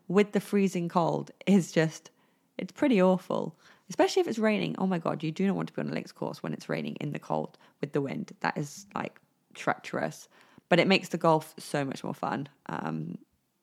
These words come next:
sorry, I love a links course. I think they are not overrated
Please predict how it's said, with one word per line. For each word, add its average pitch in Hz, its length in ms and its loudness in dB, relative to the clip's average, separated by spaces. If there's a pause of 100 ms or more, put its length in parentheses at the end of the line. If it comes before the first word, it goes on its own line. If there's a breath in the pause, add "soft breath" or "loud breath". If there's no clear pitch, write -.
(220)
sorry, 147 640 -6 (340)
I 147 160 -4
love 139 200 -4
a 120 40 -2
links 131 220 -8
course. 139 460 -10
I 139 160 -4
think - 360 -10
they 71 140 -8
are 50 140 -6
not - 240 -10
overrated - 520 -12